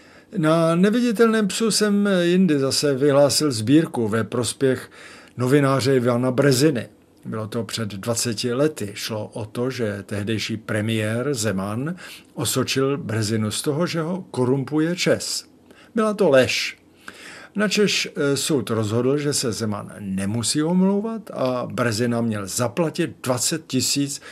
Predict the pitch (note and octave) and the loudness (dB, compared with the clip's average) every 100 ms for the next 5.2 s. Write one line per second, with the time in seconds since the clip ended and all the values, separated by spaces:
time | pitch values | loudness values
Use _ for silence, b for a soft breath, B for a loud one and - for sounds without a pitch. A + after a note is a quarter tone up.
0 | B A#2 B2 A#2+ - - A#2 G#2+ C3+ C#3 | B -6 -6 -6 -8 -4 -2 -2 -2 0
1 | B2 G#2+ A2+ G2+ - _ B B B B | -2 -2 -10 -18 -20 _ B B B B
2 | B B B B A3+ G3+ F#3 D3+ - G2+ | B B B B -2 0 0 -2 -6 -2
3 | D3+ C#3 D#3 E3 C3 G#2+ A2 G#2 A2 - | 0 0 -2 -2 -2 -4 -4 -10 -10 -10
4 | - - D#3+ - E3 D#3+ B2+ G#2 A#2 C#3 | -8 -6 -4 -4 -4 -2 -2 -2 -4 -4
5 | D3+ D3+ | -6 -8